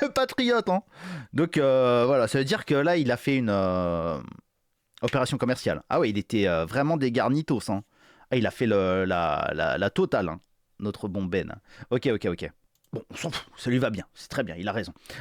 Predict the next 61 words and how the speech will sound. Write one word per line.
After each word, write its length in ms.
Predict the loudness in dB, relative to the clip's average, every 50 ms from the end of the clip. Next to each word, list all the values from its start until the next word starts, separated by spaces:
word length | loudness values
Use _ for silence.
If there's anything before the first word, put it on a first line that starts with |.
| -6 -2
Euh, 720 | 0 2 2 2 2 4 4 4 4 4 4 4 2 2 0
voilà, 320 | 0 0 0 0 -2 -4 -2 0
euh, 300 | 0 2 2 2 2 2
on 80 | 2 2
va 100 | 2 0
écouter 300 | 0 0 0 0 0 -2
ce 80 | 0
qu'il 160 | 0 2 2 4
a 60 | 2
à 80 | 2
dire, 180 | 0 0 -2 -4
parce 100 | -4 -4
qu'il 120 | 0 0
y 20 | 0
a 40 | 2
des 60 | 2
gens, 80 | 2
ils 140 | 2 2 0
ont 20 | 0
dit, « 160 | 0 0 0 2
Oh 100 | 4 4
là 100 | 4 4
là, 200 | 4 4 4 2
c'est 240 | 2 0 2 4 4
l'Aïd, 360 | 4 4 4 4 4 4 2 2
il 80 | 2 2
y 60 | 0
a 60 | 0
plein 180 | 0 0 0 2
de 100 | 4 4
musulmans 460 | 4 4 4 4 4 4 4 4 4
dans 80 | 2 2
les 80 | 0
stades 320 | -2 -2 0 0 0 0 0
et 80 | -2
tout, 240 | -2 -2 0 0 0
hein. » 140 | 0 -2 -4 -10 _ _
Comme 180 | -4 -2 -2 0
par 160 | 0 0 2
exemple, 260 | 2 2 0 0 0
ce, 80 | 0 0
euh, 280 | 2 2 2 2 2 0
voilà, 380 | -2 -2 0 0 2 2 0 0
bah, 140 | 0 -2 -4
tous 160 | -2 0 2
les 160 | 2 2 2
ans, 80 | 0 0
c'est 140 | 0 0 2
la 100 | 2 2
même 100 | 0 0
chose, 240 | 0 0 0 0
de 60 | -2 -4
toute 100 | -4 -4
façon, 240 | -4 -2 0 0
hein. 140 | 0 0 -2 -4 _ _ _ _ _ _ _ _ _ _ _ _ _ _ _ _ _ _ _ _ _ _ _ _ _ _ -2
L'Aïd, 460 | 0 2 2 4 4 2 2 2 0
c'est 240 | -2 0 0 0 0
vraiment 400 | 2 2 0 0 2 2 2 2
l'occasion 500 | 0 0 0 0 0 0 0 0 -2 -2
pour, 260 | -4 -4 -2 0 0
euh, 260 | 2 2 2 2 0